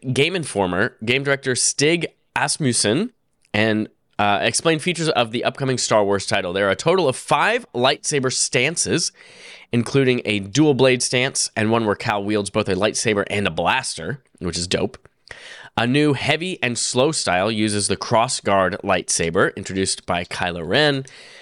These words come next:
These new stances will let you hit harder or from farther away, but whether you should use them depends on the enemies you will be facing. Survivor also options more options for,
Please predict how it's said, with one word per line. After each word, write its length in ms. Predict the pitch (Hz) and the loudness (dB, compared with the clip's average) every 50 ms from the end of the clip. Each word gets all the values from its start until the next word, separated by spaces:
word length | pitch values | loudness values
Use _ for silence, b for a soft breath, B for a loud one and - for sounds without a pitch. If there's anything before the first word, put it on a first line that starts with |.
| B B B B B B B B | B B B B B B B B
These 160 | - 113 110 143 | 0 2 2 2
new 80 | 151 | 2
stances 320 | 143 - 151 131 131 123 127 | 2 2 0 0 -2 -2 0
will 80 | 127 | 0
let 100 | 135 131 107 | 0 0 0
you 80 | 120 | -2
hit 220 | 107 127 208 - - | 0 0 -2 -2 -2
harder 520 | - 139 151 165 180 175 208 214 214 208 - | -2 2 2 2 4 4 2 0 0 0 2
or 140 | 135 135 139 | 4 4 4
from 240 | 135 - - 131 123 | 4 0 -2 -2 -2
farther 380 | 117 - - 123 123 120 123 117 | -2 2 2 2 4 4 4 4
away, 420 | 107 107 123 139 156 175 185 - - | 4 4 4 4 2 0 -2 -6 -4
but 180 | 120 117 110 - | -2 -2 0 2
whether 160 | 120 131 139 | 2 2 2
you 120 | 147 143 147 | 2 0 -2
should 180 | 127 131 123 | -4 -6 -4
use 160 | 131 175 202 | -2 0 0
them 140 | 175 180 170 | 0 0 0
depends 280 | 160 139 160 160 156 151 | 0 0 0 -2 0 0
on 140 | 151 147 151 | 0 0 -2
the 120 | 147 - | -2 -2
enemies 280 | - 131 135 135 135 123 | -2 -2 -2 -2 -2 -2
you 80 | 117 113 | -2 -2
will 60 | 107 | -2
be 100 | 107 107 | -2 -2
facing. 460 | - - - - 101 - - - - _ _ _ _ _ _ _ _ _ _ _ _ _ _ _ _ | -4 -6 -8 -6 -4 -4 -4 -6 -8 _ _ _ _ _ _ _ _ _ _ _ _ _ _ _ _
Survivor 340 | - - 127 139 156 147 151 | -4 0 2 2 2 2 0
also 300 | 117 147 147 - 160 147 | -2 -2 -2 0 0 2
options 340 | 101 139 135 135 139 123 117 | 2 2 0 0 -6 -8 -2
more 200 | 127 131 127 85 | 0 2 2 2
options 340 | 107 123 120 - 131 117 107 | 2 0 0 -2 -6 -6 -6
for, 280 | - - 101 98 98 | -2 -2 -2 -2 -2